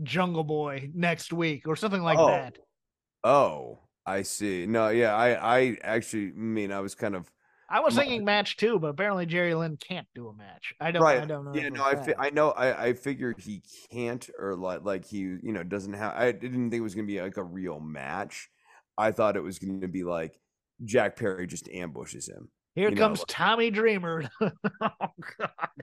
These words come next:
Speaker 2: Oh, man.
Speaker 1: Oh, I do
Speaker 2: Dun,
Speaker 1: not need Tommy
Speaker 2: dun,
Speaker 1: Dreamer.
Speaker 2: dun, but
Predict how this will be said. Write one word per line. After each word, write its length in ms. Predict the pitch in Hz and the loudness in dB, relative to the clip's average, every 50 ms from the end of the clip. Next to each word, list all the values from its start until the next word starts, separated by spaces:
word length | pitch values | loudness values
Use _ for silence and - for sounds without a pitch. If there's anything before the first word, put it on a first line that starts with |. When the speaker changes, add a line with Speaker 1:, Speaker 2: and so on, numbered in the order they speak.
| - _ _ 110 | -20 _ _ -4
Speaker 2:
Oh, 200 | 107 107 104 104 | -2 -2 0 -2
man. 560 | 101 101 101 101 107 110 110 110 107 104 104 98 | -2 -2 -2 -2 -2 -2 -2 -2 -2 -2 -2 -2
Speaker 1:
Oh, 680 | 98 - 117 120 127 - 220 214 208 202 196 190 185 180 | -4 -4 -4 -4 -2 0 2 4 4 6 6 6 6 6
I 160 | 170 170 - 131 | 6 6 6 4
do 80 | 127 | 2
Speaker 2:
Dun, 80 | 127 - | 2 2
Speaker 1:
not 140 | 180 180 180 | 0 0 0
need 180 | 175 170 165 | -4 -6 -2
Tommy 280 | - 185 185 170 165 165 | 0 2 2 2 2 2
Speaker 2:
dun, 120 | - 165 | 0 0
Speaker 1:
Dreamer. 380 | 156 156 156 151 151 147 143 - - | 0 -2 -2 -4 -4 -6 -6 -4 -2
Speaker 2:
dun, 540 | 135 135 131 131 131 131 131 123 113 98 _ | -2 0 0 0 0 -2 -4 -6 -10 -14 _
but 160 | - 104 87 | -10 -8 -8